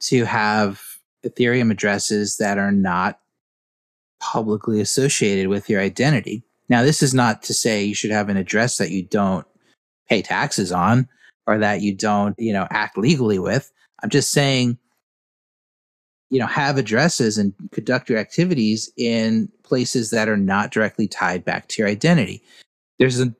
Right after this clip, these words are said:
you know, tying your addresses back to identity is simple if you don't use tools like Aztec or Tornado or the other ones that are, that are developing. Uh, so just even the smallest effort can help you go a long way in that regard.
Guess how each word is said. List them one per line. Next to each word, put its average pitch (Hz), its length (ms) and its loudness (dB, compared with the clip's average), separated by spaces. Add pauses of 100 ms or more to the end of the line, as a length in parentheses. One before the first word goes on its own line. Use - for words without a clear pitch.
(120)
you 143 120 2
know, 117 120 2
tying 165 440 4
your 131 320 4
addresses 120 440 -2
back 117 200 -2 (540)
to 113 100 -2
identity 123 560 2
is 113 140 -4
simple 135 420 0
if 95 260 -8
you 101 160 0
don't 123 280 0
use 90 320 -4
tools 92 360 -6
like 90 280 -8
Aztec 90 480 -10
or 98 60 -10
Tornado 87 520 -6
or 90 320 -8 (520)
the 107 120 -4
other 101 160 -2
ones 92 220 -2
that 92 120 -2
are, 90 240 -4
that 95 140 -2
are 87 60 -4
developing. 92 640 -2 (500)
Uh, 104 80 4
so - 160 2
just 156 260 2
even 170 200 6
the 120 80 6
smallest 120 560 2
effort 113 460 0 (460)
can 120 160 4
help 120 280 0
you 110 120 2
go 113 180 2
a - 20 2
long 107 340 2
way 123 320 4
in 95 200 -4
that 101 200 0
regard. 98 540 0